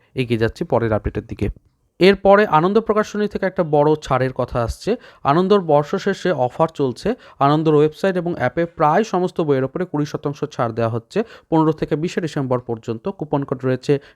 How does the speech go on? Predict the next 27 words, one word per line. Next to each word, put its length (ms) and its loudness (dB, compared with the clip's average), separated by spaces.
ডিইসি 640 -4
টোয়েন্টি। 440 -2
অতিরিক্ত 360 0
পাঁচ 220 0
শতাংশ 320 -8
ছাড় 260 -2
পেতে 160 -2
পারবেন 300 0
আরও 220 6
আনন্দ 260 2
অ্যাপে 300 2
যে 180 -2
কুপন 360 -2
রয়েছে 260 -2
সেটা 220 -4
ব্যবহার 320 -2
করলে। 340 -2
তো 80 2
অবশ্যই 360 2
যারা 260 2
আনন্দর 460 0
বইপ্রেমী 400 -2
তাদের 280 -2
জন্য 200 -6
একটা 140 -6
বড় 220 -2
খবর 280 -2